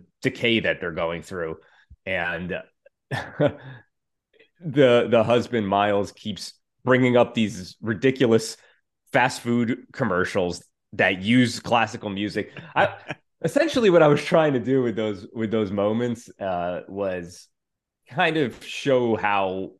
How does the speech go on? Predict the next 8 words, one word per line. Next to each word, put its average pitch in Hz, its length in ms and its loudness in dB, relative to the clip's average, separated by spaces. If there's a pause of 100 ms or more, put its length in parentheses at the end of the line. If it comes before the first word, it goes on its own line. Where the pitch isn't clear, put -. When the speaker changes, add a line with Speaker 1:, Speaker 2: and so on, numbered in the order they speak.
(180)
Speaker 1:
something 127 720 -4
which 110 200 -6
you 113 60 -8
consider 107 380 -4
highbrow 95 1080 -2
cla-, 92 480 -2 (140)
and 98 180 -2
classy 101 720 -2